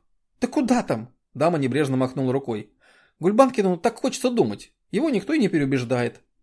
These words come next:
Самому по магазинам некогда шастать, поэтому не знает, что ящик вина можно приобрести в винной лавке на Новоизмайловском, на Невском проспекте и еще в нескольких питерских магазинах,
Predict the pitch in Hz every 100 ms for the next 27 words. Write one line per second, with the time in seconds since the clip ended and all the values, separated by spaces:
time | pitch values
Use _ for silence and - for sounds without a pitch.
0 | _ _ - 202 269 180 143 170 196 185
1 | 147 180 302 143 139 147 127 110 - _
2 | 233 262 254 285 170 151 175 - - _
3 | - 240 220 - - 190 262 247 175 165
4 | 151 170 185 190 262 175 190 208 254 139
5 | - 135 147 143 190 196 214 202 123 120
6 | - 107 - - 277 240 - 220 247 -
7 | 190 202 180 254 262 220 180 185 180 165
8 | 170 175 170 - 156 156 165 160 156 139